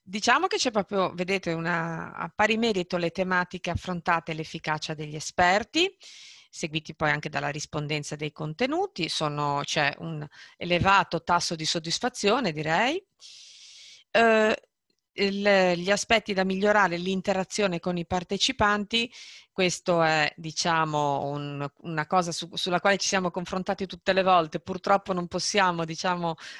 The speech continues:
anche visto il numero delle, dei partecipanti, lasciare il microfono aperto alle domande a tutti, perché andremmo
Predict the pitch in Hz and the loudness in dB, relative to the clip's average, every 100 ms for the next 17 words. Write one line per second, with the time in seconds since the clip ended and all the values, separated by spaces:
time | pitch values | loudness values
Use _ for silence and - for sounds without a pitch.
0 | - 175 175 170 196 202 190 196 190 185 | -6 -4 -4 -6 -2 0 0 0 2 0
1 | 165 160 151 160 - 165 - - 185 180 | 0 -4 -2 -4 -2 -4 -4 -4 -2 2
2 | 175 175 170 156 190 180 170 165 190 175 | 0 0 -4 -2 2 2 0 -2 0 0
3 | 185 170 175 180 180 175 165 175 180 180 | 2 0 2 0 2 -2 0 2 4 2
4 | 175 170 - 190 - 175 165 160 156 - | 2 -2 -2 -12 -6 -4 -4 -2 -2 -2
5 | 165 165 170 170 156 151 | -4 -2 -2 -2 -2 -4